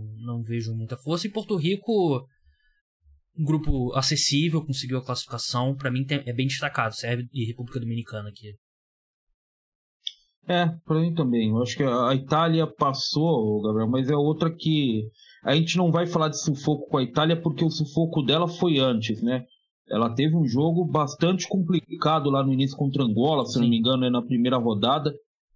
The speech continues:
Speaker 2: que foi, que, eh, se fosse o último jogo, a Itália falando assim como a Grécia, assim como o Brasil, ó, a Itália passou um sufoco pra passar, quase ficou de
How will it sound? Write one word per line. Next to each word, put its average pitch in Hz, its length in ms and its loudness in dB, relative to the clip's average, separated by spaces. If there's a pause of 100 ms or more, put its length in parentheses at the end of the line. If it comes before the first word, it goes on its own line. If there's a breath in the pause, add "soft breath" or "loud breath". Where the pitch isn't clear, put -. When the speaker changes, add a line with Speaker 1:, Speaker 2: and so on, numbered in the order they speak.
Speaker 2:
que 147 140 0 (120)
foi, 175 400 2
que, 165 180 0
eh, 151 280 2
se 180 280 0
fosse 185 340 0
o 156 60 2
último 160 320 2
jogo, 160 200 2
a 190 40 2
Itália 185 260 2
falando 180 280 2
assim 175 180 0
como 202 200 0
a 196 80 2
Grécia, 139 460 2
assim 143 180 -4
como 175 180 2
o 165 40 0
Brasil, 135 420 2
ó, 160 340 2 (260)
a 139 100 2
Itália 156 400 2
passou 175 280 0
um 180 40 2
sufoco 180 580 0
pra 180 140 0
passar, 170 260 -2
quase 160 340 0
ficou 190 160 -2
de 160 100 -2